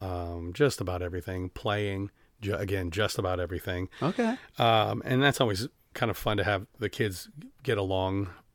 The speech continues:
Speaker 1: you know, like, joining in that kind of, uh, stuff, you know,
Speaker 2: Oh,
Speaker 1: like,
Speaker 2: yeah.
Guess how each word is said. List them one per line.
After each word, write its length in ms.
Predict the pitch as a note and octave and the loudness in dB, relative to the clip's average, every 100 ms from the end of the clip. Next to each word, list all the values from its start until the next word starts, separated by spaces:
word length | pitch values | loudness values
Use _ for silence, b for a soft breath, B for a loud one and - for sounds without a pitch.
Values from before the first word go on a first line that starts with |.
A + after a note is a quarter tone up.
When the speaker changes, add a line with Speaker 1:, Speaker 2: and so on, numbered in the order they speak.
| _ | _
Speaker 1:
you 80 | G#2 | -2
know, 100 | F#2+ | 0
like, 180 | F2+ F2 - _ _ _ | -2 -4 -12 _ _ _
joining 380 | F#2 G2+ F#2 F#2 | -4 -2 0 -2
in 320 | F2 F2 F2 | -4 -6 -4
that 180 | F#2 E2+ | -4 -4
kind 160 | - F2+ | -4 -6
of, 160 | F2 | -6
uh, 300 | F2+ F2+ F#2 F2+ _ _ _ _ | -6 -4 -6 -10 _ _ _ _
stuff, 260 | - F#2+ - | -8 -6 -4
you 80 | F#2+ | 0
know, 60 | |
Speaker 2:
Oh, 140 | G#2 B2+ | 4 6
Speaker 1:
like, 120 | A2 | 6
Speaker 2:
yeah. 220 | G2+ F#2 | 2 -4